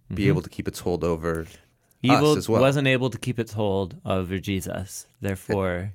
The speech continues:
Speaker 2: he has offered God's ultimate
Speaker 1: It's like
Speaker 2: blow.
Speaker 1: the antidote. It's like he came up with, like, the,
Speaker 2: The
Speaker 1: like,
Speaker 2: antidote, yeah.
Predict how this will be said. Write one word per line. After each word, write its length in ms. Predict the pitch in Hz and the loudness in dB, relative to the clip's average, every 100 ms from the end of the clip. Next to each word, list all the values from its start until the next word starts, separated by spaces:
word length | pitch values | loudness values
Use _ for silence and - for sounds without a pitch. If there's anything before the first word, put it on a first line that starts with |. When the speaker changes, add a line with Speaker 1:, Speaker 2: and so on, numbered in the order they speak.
| _ | _
Speaker 2:
he 240 | - 101 | -6 -2
has 320 | 98 90 - - - | -2 -4 -10 -8 -2
offered 440 | 117 123 127 110 | 0 2 0 2
God's 400 | 117 107 113 107 - | 2 4 2 0 0
ultimate 600 | 131 131 127 107 101 - _ - | 0 2 0 0 -2 -6 _ -6
Speaker 1:
It's 120 | 127 | 0
like 100 | 190 | 2
Speaker 2:
blow. 280 | 131 120 104 | 4 4 4
Speaker 1:
the 80 | 135 | 4
antidote. 480 | 135 85 78 67 - | 2 0 -2 -2 -4
It's 180 | - - | -6 2
like 160 | 139 131 | 2 2
he 80 | |
came 260 | 135 - 131 | -2 -2 2
up 200 | 123 120 | 2 2
with, 160 | 107 - | -2 0
like, 260 | 90 - | -2 -2
the, 140 | 85 78 | -2 2
Speaker 2:
The 80 | |
Speaker 1:
like, 80 | 143 | 4
Speaker 2:
antidote, 520 | 156 151 113 110 101 110 | 4 2 0 0 0 2
yeah. 300 | 165 156 | 4 4